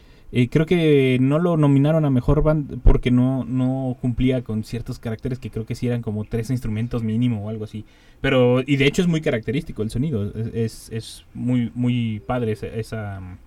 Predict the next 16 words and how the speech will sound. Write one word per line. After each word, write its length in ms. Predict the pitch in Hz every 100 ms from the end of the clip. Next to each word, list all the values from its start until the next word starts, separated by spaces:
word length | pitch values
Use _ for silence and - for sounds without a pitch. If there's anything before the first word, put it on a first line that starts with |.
| -
ese 180 | 120 120
soundtrack 360 | 127 147 120 104
de 100 | 104
Birdman. 340 | 110 107 98 - - - - -
Este, 1300 | 127 127 - 139 127 123 123 120 120 120 120 113 - - _
hablando 400 | 135 151 170 190
de 100 | 147
eso, 180 | 147 123
por 100 | 127
ejemplo, 340 | 143 151 113 - - - - _ - -
a 140 | 127
él 140 | 170
no 100 | 202
lo 140 | 196 180
consideraron 500 | 147 - 123 131 131
soundtrack 480 | 131 110 104 101